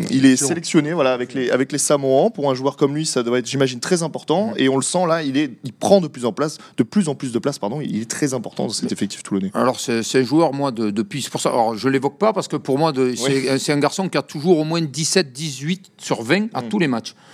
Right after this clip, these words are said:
Speaker 3: C'est vraiment le seul joueur depuis qu'il est arrivé qu'on sent qu'il est, euh, à son
Speaker 1: Très
Speaker 3: niveau.
Speaker 1: constant, ouais.
Speaker 3: Ouais, très constant, performant à chaque fois. Je l'ai jamais vu rater vraiment un match. Alors, dans, dans son travail obscur aussi, dans
Speaker 1: Bien
Speaker 3: sa
Speaker 1: sûr.
Speaker 3: puissance,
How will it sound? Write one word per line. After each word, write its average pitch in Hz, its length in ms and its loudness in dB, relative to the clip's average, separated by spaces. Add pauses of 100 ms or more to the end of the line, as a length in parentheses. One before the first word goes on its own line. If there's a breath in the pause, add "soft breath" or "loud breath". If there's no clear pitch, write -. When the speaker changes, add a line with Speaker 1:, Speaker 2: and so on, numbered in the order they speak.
(160 loud breath)
Speaker 3:
C'est - 180 2
vraiment 175 260 0
le 165 140 -2
seul 185 160 2
joueur 156 280 0
depuis - 200 -12
qu'il 127 140 -6
est 117 100 -4
arrivé 117 380 -2 (260 loud breath)
qu'on 139 140 4
sent 208 220 2
qu'il 160 200 0
est, 196 220 6
euh, 139 340 0
à 131 60 -4
son - 140 0
Speaker 1:
Très 196 60 4
Speaker 3:
niveau. 160 140 0
Speaker 1:
constant, 107 240 -4 (160)
ouais. 104 140 -2
Speaker 3:
Ouais, 160 100 6
très 214 160 -2
constant, 185 440 0
performant 165 500 -2
à - 20 -6
chaque 147 220 -6
fois. 185 340 0 (300 loud breath)
Je - 100 -8
l'ai 131 80 4
jamais 202 320 4
vu 208 300 2
rater 151 400 0
vraiment 151 260 -4
un 156 80 -2
match. 110 320 -4 (480 soft breath)
Alors, 101 220 -2
dans, 110 200 -2
dans 110 120 -2
son 113 160 -6
travail 113 300 -2
obscur 233 340 0
aussi, 240 440 0
dans 143 80 0
Speaker 1:
Bien 120 40 0
Speaker 3:
sa 98 60 -4
Speaker 1:
sûr. 151 140 0
Speaker 3:
puissance, 208 540 -2